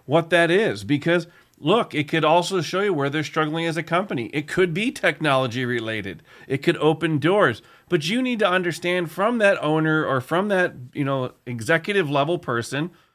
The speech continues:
what has been the challenge of your organization, and let them tell you. Um, because normally if you get them talking into those things, you're gonna learn a ton about the business. Like you said, Will,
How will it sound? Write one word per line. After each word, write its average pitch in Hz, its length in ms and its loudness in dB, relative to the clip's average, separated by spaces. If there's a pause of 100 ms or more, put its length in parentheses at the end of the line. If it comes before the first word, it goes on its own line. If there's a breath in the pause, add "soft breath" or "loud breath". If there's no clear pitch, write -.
(180 soft breath)
what 160 260 2
has 208 220 -2
been 175 240 2
the 180 80 -2
challenge 165 560 0
of 135 120 -6
your 156 140 -2
organization, 156 720 -4
and 165 140 -4
let 190 200 0
them 190 200 -2
tell 180 260 0
you. 117 220 -6 (640)
Um, 135 420 2 (340)
because 170 360 -2 (280 soft breath)
normally 202 500 2
if 156 120 -2
you 175 80 -2
get 170 200 -2
them 170 180 -2
talking 170 480 0
into 151 240 2
those 156 260 2
things, 214 400 -6
you're 165 140 -2
gonna 202 180 2
learn 156 300 2
a 139 120 -2
ton 143 640 0
about 123 280 0
the 139 80 -8
business. 147 560 -4 (920)
Like 131 160 -4
you 135 60 -4
said, 135 240 -2
Will, 131 320 0